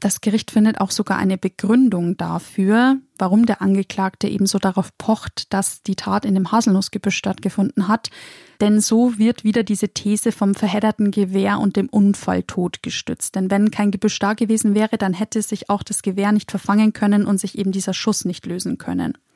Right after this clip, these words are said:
Ja, zum Motiv für die Tat stellt das Gericht fest, dass der Angeklagte der Sohn eines Bauern ist, der in guten Vermögensverhältnissen lebt und sich besten Ansehens erfreut.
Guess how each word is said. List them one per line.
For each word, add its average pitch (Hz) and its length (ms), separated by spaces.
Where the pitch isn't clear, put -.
Ja, 214 220
zum 214 180
Motiv 247 460
für 202 160
die 190 100
Tat 185 380
stellt 190 240
das 196 160
Gericht 208 320
fest, - 560
dass - 200
der - 200
Angeklagte 214 840
der 190 160
Sohn 202 240
eines 190 300
Bauern 220 580
ist, - 500
der 196 260
in 196 280
guten 247 300
Vermögensverhältnissen 196 1080
lebt 190 380
und 190 160
sich - 360
besten 202 580
Ansehens 196 720
erfreut. 196 760